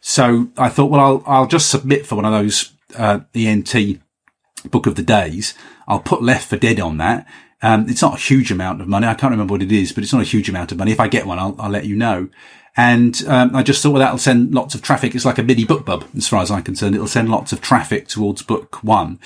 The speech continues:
'cause when I get the trilogy out, I wanna start moving people through that trilogy. So I thought I'd put that one in the fire nice and early. Um, and as you know, as the minute that Truth Be Told is released on the sixth of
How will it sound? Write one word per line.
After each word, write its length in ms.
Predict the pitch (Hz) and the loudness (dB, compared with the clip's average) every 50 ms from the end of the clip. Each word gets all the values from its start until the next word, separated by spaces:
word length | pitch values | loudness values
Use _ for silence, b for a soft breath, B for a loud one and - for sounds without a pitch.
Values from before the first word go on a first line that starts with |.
| B B B B B | B B B B B
'cause 220 | - 123 120 - - - | -4 -4 -4 -2 -4 -2
when 160 | 131 127 127 | 0 2 4
I 100 | 123 120 | 4 4
get 160 | 117 131 - 104 | 2 0 -2 -4
the 80 | 98 | -6
trilogy 460 | - - - 147 123 98 87 90 90 | -6 0 2 2 2 2 0 -4 -6
out, 240 | 82 85 98 107 - | -6 -6 -6 -6 -8
I 20 | 104 | -8
wanna 160 | 110 107 104 | -8 -8 -6
start 300 | - - 117 110 - 107 | -4 -2 -2 0 0 0
moving 320 | 117 110 101 104 104 104 | 0 0 0 -2 -4 -6
people 500 | - - 127 117 117 - 117 107 98 B B B B _ | -2 0 2 2 2 0 -2 -4 -4 B B B B _
through 580 | - - - - 117 123 123 117 110 107 - _ _ _ _ _ | -20 -14 -8 -2 2 4 4 4 2 0 -4 _ _ _ _ _
that 300 | 107 101 104 - - _ - | -2 -2 -2 -2 -6 _ -6
trilogy. 520 | - 139 127 117 98 - - 69 67 - B B B B - | -2 0 0 0 0 -2 -6 -10 -12 -12 B B B B -2
So 100 | - 156 | 0 0
I 40 | 147 | 2
thought 160 | 160 156 160 | 4 4 4
I'd 160 | 151 143 - | 4 2 0
put 120 | 160 135 | -2 -2
that 140 | 123 123 123 | 0 -2 -2
one 120 | 120 107 110 | -2 -2 -2
in 100 | 104 107 | 0 -2
the 60 | 104 | -2
fire 340 | - - 120 107 101 101 98 | 0 0 2 2 2 2 0
nice 260 | 104 101 98 - - | 0 -2 -2 -4 -4
and 100 | 107 104 | -4 -4
early. 320 | 101 98 95 87 92 95 B B B B B B | -4 -4 -4 -4 -6 -8 B B B B B B
Um, 520 | - 107 101 101 98 98 95 95 95 - - | -4 -2 0 0 0 -2 -2 -4 -6 -8 -8
and 220 | - 107 101 101 95 | -6 -4 -4 -4 -4
as 360 | 113 90 - - 117 - - | -6 -6 -4 -4 -4 -4 -2
you 60 | 107 | 0
know, 300 | 104 113 117 110 98 92 | 2 4 4 4 4 2
as 260 | 90 82 - - - | 0 -4 -4 -6 -6
the 100 | - 110 | -6 -2
minute 380 | 98 113 127 113 107 101 - 107 | 0 2 2 2 0 -2 -4 -8
that 240 | - 82 - - - | -10 -10 -10 -12 -12
Truth 400 | - 120 113 - - 113 - - | -12 -12 -6 -2 -2 -2 -2 -2
Be 80 | - | -6
Told 240 | - - 107 98 95 | -4 -2 0 0 0
is 120 | 95 92 98 | -2 -2 -2
released 360 | 95 101 110 107 - - - | 0 0 0 0 0 -2 -2
on 100 | 98 87 | -4 -4
the 60 | 92 | -4
sixth 460 | - - - 131 - - - - - | -4 -2 -2 -2 -2 -4 -8 -4 -2
of 280 | 104 95 98 92 - | -2 0 -2 -4 -6